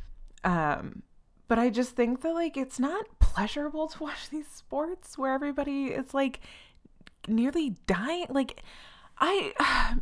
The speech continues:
<sighs> I understand that I am not a fan of American football, and I'm trying to think of stuff that, like, if I was told I can't watch that, I would just be like, "No, but it's really important to my personality." Because even movies that I, like,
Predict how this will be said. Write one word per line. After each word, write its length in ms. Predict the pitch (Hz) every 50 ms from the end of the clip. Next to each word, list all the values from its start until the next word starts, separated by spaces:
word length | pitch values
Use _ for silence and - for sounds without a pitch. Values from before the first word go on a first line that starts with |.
| -
<sighs> 60 | -
I 220 | - 247 262 294 311
understand 500 | 320 311 294 277 - - 220 220 214 214
that 60 | 214
I 100 | 208 202
am 100 | 208 202
not 280 | 190 190 190 190 - -
a 80 | - 202
fan 460 | 185 - 190 180 180 180 180 185 180
of 320 | - - 185 175 165 160 - -
American 360 | 170 170 170 170 170 170 165
football, 480 | - 170 - - 151 151 151 151 151 - - - - - - -
and 60 | - 180
I'm 80 | 180
trying 180 | 175 196 202 214
to 60 | 226
think 200 | 214 226 214 208
of 100 | 208 190
stuff 380 | - - - 165 160 165 - -
that, 100 | 175 147
like, 220 | - 170 170 - -
if 120 | - -
I 80 | 156 160
was 140 | 165 156 -
told 220 | - 175 165 156
I 80 | 160 151
can't 240 | - - 165 - -
watch 280 | - 139 143 - -
that, 320 | - 175 175 180 190 180 -
I 100 | - 165
would 140 | 160 156 156
just 180 | 156 156 - -
be 100 | 160 156
like, 280 | 156 151 147 139 - - -
"No, 340 | 170 175 196 208 220 208 185
but 140 | 175 175 -
it's 220 | - 175 - - -
really 220 | 180 185 196 196
important 300 | 185 180 165 190 180 -
to 60 | 190
my 100 | 180 175
personality." 680 | 175 - 185 170 - 185 196 214 208 185 165 156 156 156 - - - - - - -
Because 240 | - - 254 240 -
even 280 | - 247 254 277 285
movies 300 | 277 277 269 254 262 240
that 120 | 226 240 226
I, 120 | 226 226
like, 200 | 226 214 202 -